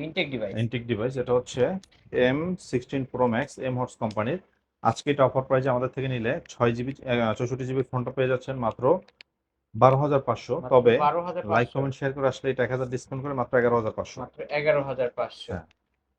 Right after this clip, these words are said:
Speaker 1: ওকে।
Speaker 2: আহ, এরপরে যারা কিনা হচ্ছে এম সেভেন্টিন প্রো ম্যাক্স ফোনটা কিনতে যাচ্ছেন।
Speaker 1: সেভেন্টিন প্রো ম্যাক্স।
Speaker 2: হ্যাঁ, এটা হচ্ছে এম হর্স কোম্পানির এম সেভেন্টিন প্রো ম্যাক্স,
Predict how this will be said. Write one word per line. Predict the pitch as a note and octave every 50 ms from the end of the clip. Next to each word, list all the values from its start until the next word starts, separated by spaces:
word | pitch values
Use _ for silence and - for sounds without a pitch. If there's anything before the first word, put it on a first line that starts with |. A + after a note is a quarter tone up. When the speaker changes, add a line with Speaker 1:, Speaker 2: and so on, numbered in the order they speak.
| _ _ _
Speaker 1:
ওকে। | A#2 A2+ - _ - G#2+ - _ _ _ _ _ _ _ _ _ _ _ _ _ _ _ _ _ _ _ _ _ -
Speaker 2:
আহ, | G#2 G#2 G2 - - A#2+
এরপরে | A#2 A2+ - C#3+ C3 A#2+ A#2 C3 B2+
যারা | C3 B2 A#2+ A#2+
কিনা | - C#3 C#3 C3+
হচ্ছে | C#3 C3+ - - - A#2 A#2+ D3+ D3+ _ _ _ _ _ _ _ _ _ _ _ _ _ _ _ _ _ _ _ _ _ _ _ _ _ _ _ _ _ _ _ _ _ _ _ _ _ -
এম | B2 B2+ C#3 D3+ C#3+
সেভেন্টিন | - - - - C3 C3 D3+ D3+ D3 E3 D3+
প্রো | C#3+ D3+ C#3
ম্যাক্স | C#3 C3 A#2+ - -
ফোনটা | C3 B2 A2+ A#2
কিনতে | A#2 A#2 A2+ A#2+
যাচ্ছেন। | A2+ A2+ B2 C3+
Speaker 1:
সেভেন্টিন | C3 C3+ - - C3+ C3 B2
প্রো | B2 B2 B2 A#2
ম্যাক্স। | A2 A2+ A2+ C3 - -
Speaker 2:
হ্যাঁ, | - G2+ G2+ G#2
এটা | G2+ A#2+
হচ্ছে | A#2+ A#2+ A#2 - B2+ B2+ - C3+
এম | B2+ C3+
হর্স | C3+ C3+ C#3+ - -
কোম্পানির | - D3 C#3 C3 D3 C#3+ D3 C3+
এম | C3+ C3+
সেভেন্টিন | C3 - C3 A#2+ B2+ B2 B2+ C#3 C3+
প্রো | B2+ - B2+ C3
ম্যাক্স, | B2+ G#2+ G#2+ C3+ C#3 -